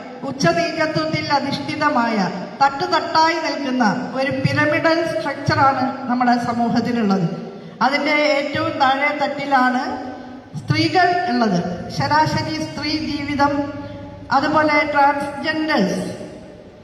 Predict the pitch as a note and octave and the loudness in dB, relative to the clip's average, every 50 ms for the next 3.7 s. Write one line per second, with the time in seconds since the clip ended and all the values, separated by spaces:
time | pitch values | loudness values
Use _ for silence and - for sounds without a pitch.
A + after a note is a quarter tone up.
0 | - - - - - - - - - - C#4+ D4 C#4+ E4 - D4+ C#4 C#4+ C#4+ D4 | -20 -20 -20 -20 -20 -18 -18 -12 -8 -6 -4 -2 -2 -2 0 0 -2 -2 0 0
1 | D4 - - D#4+ D#4+ D#4+ D#4 C#4+ C#4+ D4 D4 D#4 D#4 C#4 C4 D4 C4 C4+ D#4 D#4 | -2 0 0 0 0 2 0 0 2 2 2 2 2 0 -2 -4 -2 0 0 0
2 | D#4 - C#4 - - - - - - - - C#4 C4+ C#4+ C#4 C#4 D4+ D4 D4+ D#4 | 0 0 -4 -6 -8 -10 -12 -14 -14 -8 0 2 2 2 2 2 0 -2 0 -2
3 | D4+ D4+ D4+ D4+ D4 D4 D#4 D#4 D4 C#4+ D4 C#4+ C#4 C#4+ | -2 -2 -4 -4 -4 -6 -6 -6 -6 -6 -4 0 2 4